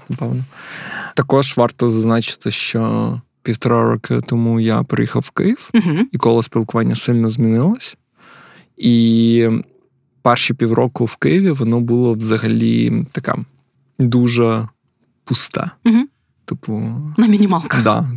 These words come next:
Speaker 1: коло спілкування на мінімалках, де була робота, була Юля,
Speaker 2: Мгм.
Speaker 1: і були якісь знайомі. Не було нових друзів,
Speaker 2: Мгм.
Speaker 1: умовно. І я пам'ятаю свій перший день народження в Києві. До мене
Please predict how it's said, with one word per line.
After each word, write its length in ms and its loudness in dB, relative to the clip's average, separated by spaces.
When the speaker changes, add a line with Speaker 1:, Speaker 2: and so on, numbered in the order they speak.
Speaker 1:
коло 280 4
спілкування 500 0
на 120 4
мінімалках, 580 0
де 80 0
була 260 2
робота, 460 0
була 440 2
Юля, 560 2
Speaker 2:
Мгм. 220 2
Speaker 1:
і 800 2
були 380 2
якісь 760 -4
знайомі. 500 0
Не 140 4
було 360 0
нових 340 0
друзів, 460 -8
Speaker 2:
Мгм. 140 4
Speaker 1:
умовно. 320 0
І 100 0
я 120 4
пам'ятаю 420 -2
свій 200 -4
перший 300 -2
день 180 -2
народження 680 -2
в 180 -6
Києві. 600 0
До 100 2
мене 640 2